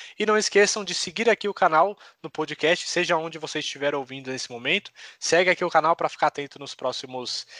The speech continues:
episódios que saírem. Mas segue a gente nas redes sociais também, arroba Minha Vida é uma Série no Instagram, porque eu sempre posto por lá também quando sai. Me segue no Twitter, arroba o Luca Smith, tudo junto. Segue o Tito lá também, arroba Tito underline Gabriel com U no final, né não, Tito?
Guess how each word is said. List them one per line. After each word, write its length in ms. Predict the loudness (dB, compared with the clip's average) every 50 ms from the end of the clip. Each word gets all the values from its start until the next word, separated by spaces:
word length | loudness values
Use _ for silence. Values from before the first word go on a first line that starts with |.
| -20 -14 -12
episódios 420 | -12 -10 -8 -2 -2 -2 -2 -2
que 100 | -6 -6
saírem. 460 | -6 -4 -4 -2 -2 0 0 0 0 -2 -6 -18 -16 -4 2
Mas 180 | 4 4 4
segue 160 | 4 4 2 2
a 40 |
gente 200 | 0 0 -4 -4
nas 140 | -6 -6 -4
redes 140 | -6 -6 -6
sociais 340 | -8 -8 -2 0 0 0 0
também, 280 | -4 -6 -4 -2 0
arroba 300 | 0 0 0 0 -2 -2
Minha 160 | -4 -4 -6 -6
Vida 160 | -4 -4 -4
é 40 | -2
uma 120 | -4 -4
Série 280 | -4 -4 -6 -4 -4 -4
no 140 | -4 -4
Instagram, 540 | -4 -4 0 0 0 0 0 -2 -2 -2 -2 -2 -6 -20 -20 -20 -20 _ -14
porque 160 | -10 -6 -4
eu 60 | -4
sempre 300 | -2 -2 -4 -4 -4 -4
posto 300 | 2 2 2 2 2 -4
por 120 | -2 2 4
lá 100 | 4 4
também 260 | 2 -2 -8 -10 -14
quando 200 | -14 -16 -14 -10
sai. 340 | -4 0 4 4 4 2 0 -4 -18 -20 -20 -18 -10
Me 80 | -6 0
segue 220 | 2 2 2 2
no 100 | 0 -4
Twitter, 420 | -6 -4 -4 -4 -2 0 2 4 4
arroba 380 | 4 4 4 2 2 2 0 0
o 160 | 0 -2 -2
Luca 280 | 0 -2 -4 -6 -6 -8
Smith, 340 | -8 -8 -10 -10 -10 -10 -12
tudo 200 | -12 -12 -12 -12
junto. 380 | -12 -10 -10 -10 -10 -10 -12 -16 -16 _ -20 -20 _ -8
Segue 280 | -2 0 2 2 2
o 40 | 0
Tito 300 | -4 -2 -4 -2 2 4
lá 100 | 2 2
também, 340 | 4 2 -2 -2 -2 0 0
arroba 340 | 0 0 0 0 -2 -2 -4
Tito 500 | -4 -6 -10 -10 -10 -10 -14 -14 -14 -12 -10
underline 560 | -6 2 2 4 6 6 6 6 4 2 0
Gabriel 480 | 2 2 2 2 2 0 0 0 0 0
com 320 | _ -10 -12 -12 -12 -12 _ _
U 200 | -12 -10 -10 -10
no 100 | -10 -12
final, 340 | -10 -6 0 2 2 2 2
né 80 | 0
não, 140 | -6 -6 -8
Tito? 280 | -8 -10 -12 -12 -14